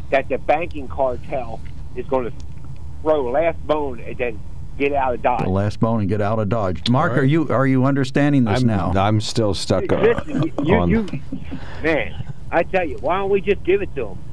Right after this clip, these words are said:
Speaker 1: The banking cartel, everybody appeases the banking cartel, local governments, state governments. You know, we, we can't, you know what national security is investing in? Cameras for our red lights. Instead of buying, making better weapons,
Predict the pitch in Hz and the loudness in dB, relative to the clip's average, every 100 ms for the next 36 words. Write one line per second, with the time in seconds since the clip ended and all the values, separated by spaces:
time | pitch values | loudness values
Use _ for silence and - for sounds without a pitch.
0 | - 135 - 165 190 185 151 151 139 135 | -8 -4 -2 -2 -2 -4 -2 0 0 0
1 | 147 131 170 185 185 170 170 175 147 143 | -2 2 2 2 2 0 -2 -4 -2 -2
2 | 139 143 127 107 101 87 107 85 104 139 | -2 -2 -2 -4 -4 -4 -4 -2 2 0
3 | - 131 131 135 123 123 123 123 120 117 | 0 -2 -2 -2 -4 -4 -4 -2 -2 -2
4 | 113 107 - - - - - - - - | -4 -6 -6 -8 -8 -8 -8 -8 -8 -2
5 | 135 143 131 120 - - - - - - | 0 2 0 -2 -6 -6 -8 -8 -6 0
6 | 170 226 190 233 208 180 - - - - | 0 0 -2 -2 0 -2 -2 -6 -6 -6
7 | 165 226 220 202 196 208 202 180 - - | 0 4 4 2 0 0 0 -2 -2 0
8 | 190 202 185 160 165 180 185 190 185 - | 2 4 2 0 0 0 -2 -2 -2 -4
9 | - - 185 185 147 120 - 143 131 127 | -6 0 0 0 -2 -4 0 2 2 2
10 | 143 147 101 87 - - - - - - | 0 0 -2 -4 -8 -8 -8 -8 -8 -8
11 | - - - 127 - 170 135 165 180 175 | -8 -8 -4 -4 2 2 2 0 2 0
12 | 151 139 156 175 143 160 175 156 139 165 | -2 0 0 0 0 0 2 2 2 0
13 | 175 113 | 0 -6